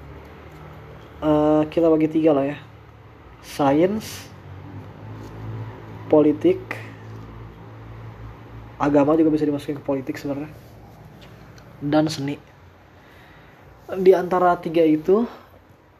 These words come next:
sains itu bisa digunakan, sains itu adalah tools. Tools buat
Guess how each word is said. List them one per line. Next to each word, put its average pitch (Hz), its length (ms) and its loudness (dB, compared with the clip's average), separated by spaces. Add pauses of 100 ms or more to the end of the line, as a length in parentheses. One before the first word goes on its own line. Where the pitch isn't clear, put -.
(360)
sains 170 480 2
itu 226 240 2
bisa 208 160 0
digunakan, 156 720 0
sains 170 320 -2
itu 180 160 2
adalah 170 240 2
tools. 180 640 2 (880)
Tools 208 480 4
buat 180 400 2